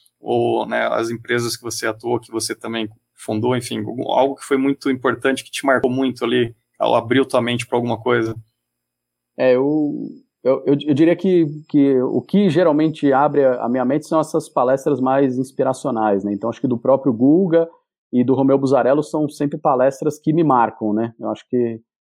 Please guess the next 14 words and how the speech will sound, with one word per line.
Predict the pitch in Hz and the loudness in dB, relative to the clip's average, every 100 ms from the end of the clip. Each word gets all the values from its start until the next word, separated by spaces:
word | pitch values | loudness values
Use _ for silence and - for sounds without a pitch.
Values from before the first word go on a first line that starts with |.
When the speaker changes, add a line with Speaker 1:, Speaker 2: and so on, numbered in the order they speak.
| - | -2
Speaker 2:
eu, | 113 | 0
inclusive, | 107 120 135 | 2 2 4
recomendo | 143 139 135 127 147 143 | 2 2 2 4 4 2
pra | 131 | 0
uma | 120 117 | -4 -4
série | 123 117 | 0 0
de, | 117 113 | 2 0
de | 110 113 | 0 -2
pessoas, | 117 147 143 | -2 -2 -4
porque | - 143 | -4 -2
elas | 147 143 143 | 2 0 -2
tiram | - 170 190 160 | -4 0 2 2
do | 147 | 0
seu, | - 143 131 113 | 0 2 2 0